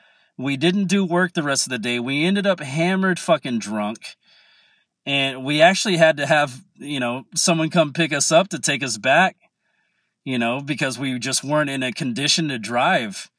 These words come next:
you know, uh, which was not a good look. But that was one of my favorite memories,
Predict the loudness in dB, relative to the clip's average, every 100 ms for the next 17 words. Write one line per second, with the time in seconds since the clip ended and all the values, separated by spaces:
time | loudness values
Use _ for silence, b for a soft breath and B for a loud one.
0 | _ _ _ _ _ _ _ -4 -2 -2
1 | -2 -6 -4 0 2 0 -2 -8 _ -8
2 | -6 -4 -4 -4 -2 0 -2 -2 -6 -8
3 | -6 -6 -6 -8 -18 _ _ _ _ _
4 | -6 0 4 4 2 -2 0 0 0 2
5 | 0 0 -2 -2 -2 -2 -2 -2 -4 -2
6 | -2 -4 -6